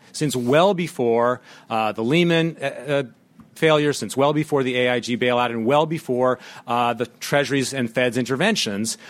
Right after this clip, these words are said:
uh, dramatic interventions with the tarp, uh, in mid-September. Okay? The next thing to note,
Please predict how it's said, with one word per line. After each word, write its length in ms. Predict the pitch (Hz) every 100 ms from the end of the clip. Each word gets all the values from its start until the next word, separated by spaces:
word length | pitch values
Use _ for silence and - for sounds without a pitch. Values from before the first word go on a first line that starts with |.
| -
uh, 280 | 107 107 110
dramatic 340 | 120 123 123 127
interventions 440 | 123 156 151 127
with 140 | 117 -
the 60 |
tarp, 420 | - 139 110 101 - - -
uh, 220 | 110 110
in 140 | 120 113
mid-September. 680 | 110 - 120 - 90 73 - _ _ 151
Okay? 140 | 185 - - - - - -
The 40 |
next 280 | 202 269 -
thing 120 | 233
to 140 | 202 156
note, 340 | 117 117 151